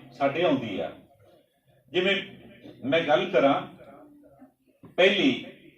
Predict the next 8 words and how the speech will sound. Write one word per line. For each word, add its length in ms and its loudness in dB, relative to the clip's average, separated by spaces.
ਸੁਰਜੀਤ, 680 -2
ਇੱਕ 180 -4
ਸੀਨ 400 -2
ਆਉਂਦਾ 240 2
ਕਹਾਣੀ 440 -2
'ਚ, 120 -10
ਦ੍ਰਿਸ਼ 460 -2
ਆਉਂਦਾ। 400 -4